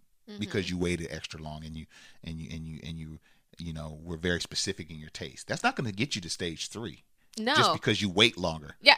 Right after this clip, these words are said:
Speaker 1: 'cause this is the stages of marriage,
Speaker 2: You're
Speaker 1: not
Speaker 2: gonna
Speaker 1: the
Speaker 2: still
Speaker 1: stages
Speaker 2: go
Speaker 1: of
Speaker 2: through
Speaker 1: dating.
Speaker 2: Exactly.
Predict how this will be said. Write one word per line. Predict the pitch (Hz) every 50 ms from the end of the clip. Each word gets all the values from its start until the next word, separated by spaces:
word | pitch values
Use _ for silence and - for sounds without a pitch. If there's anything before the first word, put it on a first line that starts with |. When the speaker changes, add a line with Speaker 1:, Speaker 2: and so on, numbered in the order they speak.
| - - -
Speaker 1:
'cause | 247 233
this | 240 330 - -
is | 427 247
the | 226 214
stages | - 254 226 190 190 - -
of | - 185 160
marriage, | 156 156 160 185 233 226 151 - -
Speaker 2:
You're | 127 139
Speaker 1:
not | - - -
Speaker 2:
gonna | - 175
Speaker 1:
the | 202 202
Speaker 2:
still | - 175 180 -
Speaker 1:
stages | 240 226 226
Speaker 2:
go | - 220
Speaker 1:
of | 196
Speaker 2:
through | 151 147
Speaker 1:
dating. | 208 208 190 160 135 113 104 107
Speaker 2:
Exactly. | 104 117 110 107 117 110 92 90 87